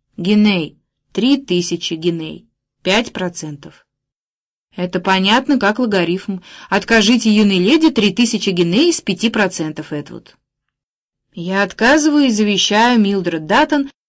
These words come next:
дочери Фрэнсиса Даттона из Королевского военно-морского флота, сумму в три тысячи гиней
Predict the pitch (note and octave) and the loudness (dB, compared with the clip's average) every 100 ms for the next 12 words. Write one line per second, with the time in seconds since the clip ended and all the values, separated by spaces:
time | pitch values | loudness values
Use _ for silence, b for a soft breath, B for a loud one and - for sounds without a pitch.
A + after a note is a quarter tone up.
0 | _ G3 A3+ C#4 C#4 C4+ - C#4 C#4 C4+ | _ 0 2 2 2 0 0 2 0 0
1 | A#3 B3 G#3+ A#3 A#3 A3 G#3+ B B G#3 | -4 -2 2 2 4 2 2 B B -8
2 | - A3+ A#3 A#3+ A#3 A3+ A3+ G#3 G#3+ A3 | -2 2 4 4 4 2 2 2 4 4
3 | A3 G#3 G3+ - G#3 G3+ G3 G#3 F#3+ F#3 | 4 4 2 -2 -2 -2 -2 -2 -2 -2
4 | F3 _ _ - - B3 E4+ F4+ E4 - | -10 _ _ -14 -4 2 4 4 2 0
5 | A#3 A3 A#3+ C4 A#3+ A3 F#3 F#3+ F#3+ D4 | 2 2 2 0 0 -2 0 2 2 2
6 | E4 | 0